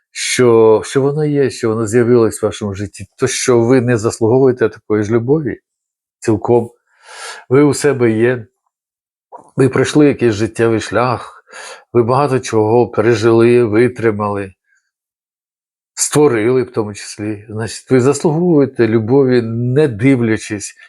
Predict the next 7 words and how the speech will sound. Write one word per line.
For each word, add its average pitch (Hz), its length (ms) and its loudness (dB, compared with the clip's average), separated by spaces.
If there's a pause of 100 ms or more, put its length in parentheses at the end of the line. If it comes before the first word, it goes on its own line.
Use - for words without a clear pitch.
(120)
ні 156 140 -2
на 139 120 0
які 117 400 0
ваші 101 400 -2
там 90 260 -14 (260)
недоліки, 117 800 0
вади 98 640 -2